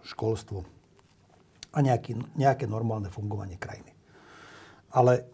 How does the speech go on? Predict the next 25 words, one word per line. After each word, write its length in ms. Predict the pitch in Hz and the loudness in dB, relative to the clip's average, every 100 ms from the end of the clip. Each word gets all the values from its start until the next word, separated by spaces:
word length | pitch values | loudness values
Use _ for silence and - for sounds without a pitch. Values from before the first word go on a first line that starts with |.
| - _ | -20 _
v 120 | - | 0
týchto 420 | 175 185 - 151 | 4 4 8 8
otázkach 680 | 156 165 151 - 123 151 - - - - 127 | 8 6 6 0 -4 -4 -6 -18 -20 -6 6
na 160 | 147 | 8
toto 420 | 156 - 131 127 - | 8 4 2 -2 -6
je 240 | 143 131 131 | -6 2 6
oprávnené 880 | 131 143 120 107 107 110 110 120 - | 6 6 2 0 -4 -4 -6 -8 -14
si 140 | - 98 | -12 -8
vyberať 500 | 101 107 101 92 - _ - | -4 -4 -4 -6 -14 _ -18
ako 160 | 101 | -14
daň. 200 | 95 90 - - - - _ - - - - - - | -10 -10 -12 -20 -20 -20 _ -20 -20 -20 -20 -20 -4
Ale 400 | 131 120 120 117 | 2 4 4 2
štát 320 | - - 120 120 | -6 -4 -2 0
by 180 | 120 107 | -2 -4
sa 480 | - - - 113 107 | -6 -14 -12 -8 -4
mal 240 | 113 110 | -2 -2
veľmi 320 | 101 131 135 | 2 4 4
rýchlo 240 | 110 110 117 | 0 -4 -6
zamyslieť 560 | 92 104 110 - 101 | -6 -6 -8 -10 -12
nad 160 | 95 104 - | -8 -8 -4
tým, 320 | 135 135 139 | 2 2 2
či 160 | 139 98 | -2 -6
potrebuje 480 | 113 - 107 107 | -4 -4 -2 -2
takú, 400 | 104 101 - 131 - - | -2 -8 -8 -10 -12 0
o, 480 | 135 113 110 107 | 4 4 4 4